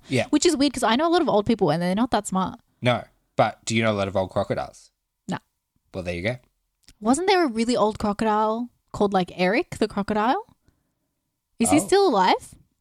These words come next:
Speaker 1: I know there's really old tortoises. That's kind of similar. Where's the tortoise horror movies?
Speaker 2: Oh my God.
Speaker 1: Can you imagine? 'Cause, like, a snapping turtle or some shit?
Speaker 2: You know what's the most horrifying thing? And I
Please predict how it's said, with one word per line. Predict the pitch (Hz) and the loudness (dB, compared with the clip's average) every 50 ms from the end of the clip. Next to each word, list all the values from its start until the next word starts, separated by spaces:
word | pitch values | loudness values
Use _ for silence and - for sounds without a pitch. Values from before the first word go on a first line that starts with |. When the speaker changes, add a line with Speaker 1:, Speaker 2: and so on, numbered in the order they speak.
| _ _ _ _ | _ _ _ _
Speaker 1:
I | 123 | -2
know | 131 156 165 | 0 0 0
there's | 165 202 185 - | 0 -2 0 0
really | 147 135 143 | 0 2 2
old | 139 131 120 107 110 - _ - | 2 2 0 -2 -4 -8 _ -8
tortoises. | - - 107 104 135 - - 101 98 139 - - - - _ _ _ _ _ _ _ _ _ _ _ _ _ | -4 -4 -2 -2 -2 -4 -4 -6 -8 -8 -10 -12 -14 -16 _ _ _ _ _ _ _ _ _ _ _ _ _
That's | 117 110 - | -4 -4 -4
kind | - - 107 110 120 | -4 -2 -2 -2 -2
of | 120 | -2
similar. | - - 107 95 92 104 139 165 - _ 226 247 - - - | -4 -6 -8 -6 -6 -8 -8 -10 -12 _ -12 -12 -12 -12 -2
Where's | - 143 165 202 226 - | 2 2 4 4 2 2
the | - 254 | 0 -2
tortoise | - - 151 143 143 147 - | 0 2 2 2 2 2 0
horror | - 135 113 107 | 0 0 0 0
movies? | 92 92 87 - - - - - - - _ _ _ _ _ _ _ _ _ _ _ _ _ _ _ _ _ _ _ _ _ _ - | -2 -4 -8 -10 -10 -10 -10 -10 -12 -14 _ _ _ _ _ _ _ _ _ _ _ _ _ _ _ _ _ _ _ _ _ _ 4
Speaker 2:
Oh | 247 277 294 | 4 6 6
my | 285 277 240 | 6 4 4
God. | 226 - 220 202 196 185 175 165 165 170 - - - | 2 2 2 4 4 4 2 0 -4 -6 -10 -12 -8
Speaker 1:
Can | - 123 | -2 0
you | 127 139 | 0 0
imagine? | 135 107 95 92 - 110 131 208 - _ _ _ _ - _ _ _ _ _ _ _ _ _ _ | 0 0 -2 -2 -4 -6 -8 -10 -12 _ _ _ _ -20 _ _ _ _ _ _ _ _ _ _
'Cause, | - 151 139 - | -2 -2 0 0
like, | 165 156 139 123 - - _ _ _ | 2 0 0 0 -4 -10 _ _ _
a | - | -2
snapping | - - - 143 123 120 - - 139 131 | -2 0 2 2 2 2 0 -2 -2 -2
turtle | 123 - 117 104 110 117 127 | 0 0 0 0 0 0 0
or | 131 | 0
some | 127 - 151 135 | 0 -2 -2 -2
shit? | - - 196 247 - _ | 0 -2 -2 -2 -4 _
Speaker 2:
You | 202 202 | -4 -2
know | 220 233 233 | 0 2 2
what's | 269 320 - - | 2 0 -2 -2
the | - | -2
most | 320 330 294 - | 0 0 0 -2
horrifying | - - 233 - 196 214 - 226 220 220 220 | -2 -2 0 0 0 0 -2 -2 -4 -4 -4
thing? | - - - 180 190 247 | -4 -2 -2 0 2 2
And | 247 214 | 2 2
I | 196 196 | 0 -4